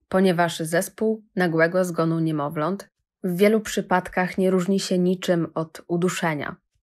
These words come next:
Dzieci z racji wieku i stanu zdrowia nie podejmują walki,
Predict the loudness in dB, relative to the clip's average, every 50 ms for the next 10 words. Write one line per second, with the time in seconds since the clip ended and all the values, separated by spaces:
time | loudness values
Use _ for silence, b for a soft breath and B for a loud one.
0 | _ _ _ _ _ _ _ -4 -2 0 2 0 0 0 -2 -2 0 0 0 0
1 | -2 -6 B B B B B B B B B -2 0 4 6 6 6 6 2 -2
2 | -2 -2 0 0 -2 -4 0 2 2 2 2 0 -4 -4 -4 -4 -4 -6 -6 -4
3 | -2 -2 -2 -2 -2 2 4 4 4 4 4 2 0 0 -4 -10 _ _ _ -4
4 | 0 0 2 2 4 2 4 4 4 4 2 2 2 2 2 2 2 0 -6 -10
5 | -12 -12